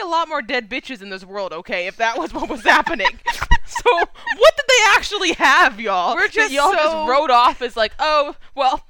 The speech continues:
Speaker 1: women are emotional. Sometimes they get so emo-, emotional, they fucking die."
Speaker 2: They just
Speaker 1: <laughs>
Speaker 2: die.
Speaker 1: They just
Speaker 2: They
Speaker 1: pass
Speaker 2: just die.
Speaker 1: away. Like, due to personal reasons, they've decided to pass away.
Speaker 2: <laughs>
Speaker 1: So, just like, what do you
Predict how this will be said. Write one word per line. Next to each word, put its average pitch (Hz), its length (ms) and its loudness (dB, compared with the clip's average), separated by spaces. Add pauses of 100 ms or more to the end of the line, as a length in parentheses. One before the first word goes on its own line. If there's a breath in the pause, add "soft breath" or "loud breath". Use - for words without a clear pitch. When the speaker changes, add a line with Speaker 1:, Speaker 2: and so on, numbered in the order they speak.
Speaker 1:
women 240 260 -8
are 311 140 0
emotional. 330 460 -4
Sometimes 339 240 -10
they 285 80 -8
get - 120 -6
so - 340 -4
emo-, 294 280 -2
emotional, 285 540 -6 (120)
they 254 120 0
fucking 254 720 -8
die." 156 520 -2
Speaker 2:
They 233 140 -6
just 254 320 -10
Speaker 1:
<laughs> 494 40 -10
Speaker 2:
die. 427 300 0
Speaker 1:
They 427 80 -6
just - 280 -10
Speaker 2:
They - 60 -14
Speaker 1:
pass 370 320 2
Speaker 2:
just 440 140 -6
die. 440 160 -2
Speaker 1:
away. 190 200 -6 (280 loud breath)
Like, 285 140 -14
due 392 100 -6
to 427 80 -8
personal 415 460 -8
reasons, 262 440 -12
they've 233 180 -8
decided 208 460 -8
to 208 60 -12
pass 170 400 -8
away. 135 260 -16 (120)
Speaker 2:
<laughs> 294 100 -10 (160)
Speaker 1:
So, - 180 -6 (280)
just - 240 -6 (140)
like, 906 220 0 (140)
what 523 220 -6
do - 80 -10 (160)
you 466 100 -10